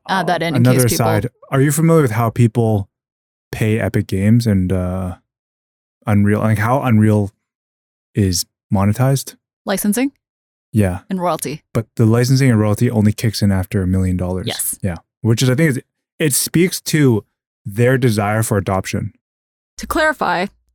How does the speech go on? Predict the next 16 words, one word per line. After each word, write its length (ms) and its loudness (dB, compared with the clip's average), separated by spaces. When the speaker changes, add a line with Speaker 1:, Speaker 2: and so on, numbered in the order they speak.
Speaker 1:
I 80 0
did 180 0
mention 340 0
briefly 360 -2
earlier 360 0
that 220 -2
Unreal 300 -2
Engine 240 -2
is 180 -6
free. 480 -4
The 80 -2
way 240 -2
they 280 -2
monetize 680 -2
is 220 -4
that 260 -2